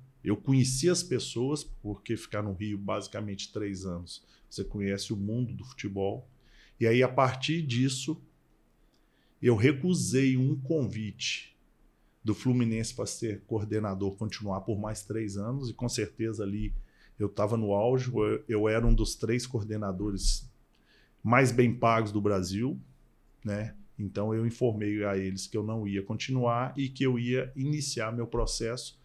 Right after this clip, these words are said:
não no Fluminense, poderia, mas num clube pequeno, porque eu via que, eu entendia que eu tinha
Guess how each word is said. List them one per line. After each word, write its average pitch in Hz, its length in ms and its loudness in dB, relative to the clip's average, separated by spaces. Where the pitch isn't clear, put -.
não 139 320 6
no 151 180 6
Fluminense, 139 840 0
poderia, 104 580 -2
mas 120 240 2
num 131 180 4
clube 131 300 2
pequeno, 120 500 -6
porque 123 260 -4
eu 120 220 4
via 107 320 -4
que, 123 280 -8
eu 107 140 -2
entendia 110 420 -4
que 123 120 -6
eu 120 80 2
tinha 127 440 -4